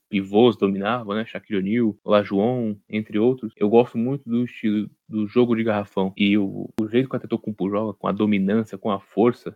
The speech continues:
me encanta muito. Então, por isso eu deixo o Antetokounmpo como titular do meu time, mas o Doncic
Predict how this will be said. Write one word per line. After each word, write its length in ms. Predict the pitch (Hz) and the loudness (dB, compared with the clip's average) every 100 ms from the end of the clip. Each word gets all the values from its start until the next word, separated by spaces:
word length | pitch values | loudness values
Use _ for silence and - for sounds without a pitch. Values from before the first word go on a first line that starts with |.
| - | 0
me 120 | 117 | 0
encanta 340 | 120 127 120 | 2 0 0
muito. 340 | 127 107 98 101 | -2 -2 -4 -10
Então, 400 | - 101 107 110 | -4 -2 -2 -4
por 200 | - 107 | 4 4
isso 140 | 107 127 | 4 2
eu 40 | |
deixo 160 | 117 - | -2 -2
o 40 | |
Antetokounmpo 540 | - 113 107 110 107 - | -10 -4 -2 -2 -4 -6
como 280 | 107 107 | -2 -2
titular 600 | 107 113 - 110 101 107 | -2 -10 -4 0 4 4
do 80 | 117 | 2
meu 140 | 113 107 | -4 -6
time, 380 | - 104 120 | -4 -4 -2
mas 260 | 123 113 113 | -4 -4 -6
o 60 | 110 | -2
Doncic 400 | 104 110 - | -2 -2 -6